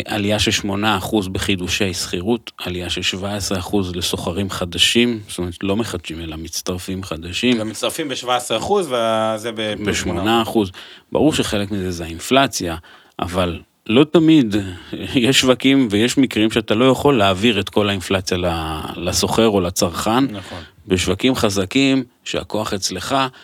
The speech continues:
Speaker 1: אתה יכול, ואפילו יותר מזה, וזה בדיוק מה שקורה. אני אקח אותך לרעיון של, אה, מנכ״ל עזריאלי, שאמר, "אנחנו בתפוסות שיא, וה-, יש לי בקשות להגדלות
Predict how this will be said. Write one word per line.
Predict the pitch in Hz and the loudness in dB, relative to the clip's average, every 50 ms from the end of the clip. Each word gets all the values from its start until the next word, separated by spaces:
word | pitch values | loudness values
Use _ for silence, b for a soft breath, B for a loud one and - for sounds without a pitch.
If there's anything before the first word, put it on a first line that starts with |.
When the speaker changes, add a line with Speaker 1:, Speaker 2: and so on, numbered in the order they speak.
| B B B _ - | B B B _ -12
Speaker 1:
אתה | - - - 92 | -10 -8 -6 -6
יכול, | 87 87 87 - 117 120 131 135 107 | -4 -4 0 2 4 6 6 6 4
ואפילו | 98 92 90 - 98 92 90 | 2 -2 -2 -4 -4 -4 -4
יותר | 78 82 90 - 120 131 143 | -4 -6 0 2 4 4 6
מזה, | 156 151 147 151 135 | 4 4 4 2 2
וזה | 135 120 113 104 | 2 2 0 0
בדיוק | 90 90 87 98 110 110 - | -2 -4 -4 -4 -4 -4 -4
מה | 95 98 104 | -4 -4 0
שקורה. | 101 101 92 - - 90 87 87 87 82 | 0 0 0 0 -2 -2 -2 -2 -4 -4
אני | 82 80 80 82 80 85 85 82 80 | -6 -8 -10 -10 -10 -10 -10 -10 -12
אקח | 85 - 92 95 - | -10 -10 -10 -10 -10
אותך | - - - 98 | -8 -6 -4 -4
לרעיון | 92 87 87 87 87 87 90 98 98 98 | -4 -4 -6 -6 -6 -6 -4 -4 -4 -4
של, | - - 92 92 92 92 90 90 | -4 -4 -4 -4 -6 -6 -6 -8
אה, | 87 87 90 90 | -8 -8 -10 -10
מנכ״ל | 90 90 90 90 87 - - 92 87 87 | -10 -10 -10 -10 -8 -6 -6 -4 -4 -4
עזריאלי, | 92 82 80 85 95 123 135 139 143 120 | -6 -8 -8 -4 -2 2 2 4 4 2
שאמר, | - 123 120 123 127 127 123 120 120 B B B B B B B B B B B B B B _ - | 2 0 -2 -2 -2 -2 -2 -4 -4 B B B B B B B B B B B B B B _ -10
"אנחנו | 92 95 - 98 | -8 -8 -6 -4
בתפוסות | 95 98 92 - - 104 - - 110 98 - | -4 -4 -4 -4 -6 -4 0 0 0 0 2
שיא, | - - 135 151 185 196 135 | 2 4 6 6 6 4 2
וה-, | 95 98 95 92 90 90 90 85 - - - _ _ _ - | 0 0 -2 -2 -2 -2 -4 -6 -8 -12 -18 _ _ _ -2
יש | 107 107 113 120 | 0 0 2 2
לי | 123 | 0
בקשות | 107 98 98 - 92 - - 123 131 127 | 0 0 0 -2 -2 0 0 0 2 2
להגדלות | 120 98 87 87 85 92 87 90 90 104 131 147 135 110 - - - | 0 0 0 -2 -4 -2 -2 0 4 6 6 6 6 4 0 -4 -8